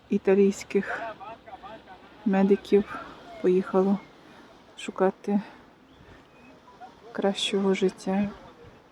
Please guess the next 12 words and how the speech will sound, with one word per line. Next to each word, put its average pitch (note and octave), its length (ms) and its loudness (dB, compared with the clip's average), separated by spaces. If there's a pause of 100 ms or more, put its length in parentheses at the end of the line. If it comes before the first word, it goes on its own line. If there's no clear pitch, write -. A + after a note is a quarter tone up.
(380)
кращої F#3+ 440 2
зарплати F#3 640 -6
в F3+ 100 -8
інші G3 280 -4
країни, E3+ 560 -2 (220)
в G#3+ 80 -8
європейські F3+ 600 -2 (120)
країни. F3 480 -4 (380)
Так, G3+ 180 -2
коли G3+ 200 0
я G3 80 2
проживала F#3 680 0